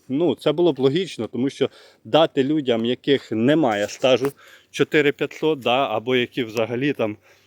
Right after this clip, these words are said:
сидять вдома, нічого не роблять, десь, е, в центрі зайнятості стоять, це одне, ну, хорошо, що дають. А друге, що,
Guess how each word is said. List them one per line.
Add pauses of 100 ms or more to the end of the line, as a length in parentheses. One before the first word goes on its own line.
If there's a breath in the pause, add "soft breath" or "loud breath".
(160)
сидять
вдома,
нічого
не
роблять, (380)
десь,
е,
в
центрі
зайнятості
стоять, (680 soft breath)
це (100)
одне,
ну,
хорошо,
що
дають. (640 soft breath)
А
друге,
що,